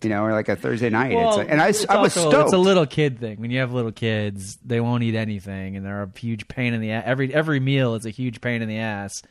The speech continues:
Speaker 2: But you know they'll eat McDonald's, and you know it's fast, and you know it's cheap. You know, at some point, you're just gonna say, like, "There's so many positives associated with me getting McDonald's. I'm just gonna go for it."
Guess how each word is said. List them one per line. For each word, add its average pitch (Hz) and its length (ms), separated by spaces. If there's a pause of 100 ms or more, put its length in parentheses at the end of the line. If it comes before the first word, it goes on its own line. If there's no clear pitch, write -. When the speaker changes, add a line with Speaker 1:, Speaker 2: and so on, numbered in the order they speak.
(180)
Speaker 2:
But 127 140
you 135 100
know 139 240
they'll 120 140
eat 120 140
McDonald's, 147 520
and 127 120
you 123 60
know 127 120
it's 117 160
fast, 131 400
and 139 80
you 123 80
know 123 120
it's 117 140
cheap. 135 380 (600)
You 127 80
know, 117 160
at 127 120
some 151 200
point, 127 300
you're 127 100
just 120 160
gonna 123 120
say, 120 260
like, 120 180
"There's 127 180
so 175 100
many 131 200
positives 127 640
associated 123 500
with 117 160
me 127 120
getting 117 320
McDonald's. 120 640
I'm 120 160
just 113 180
gonna 110 140
go 113 220
for - 240
it." - 100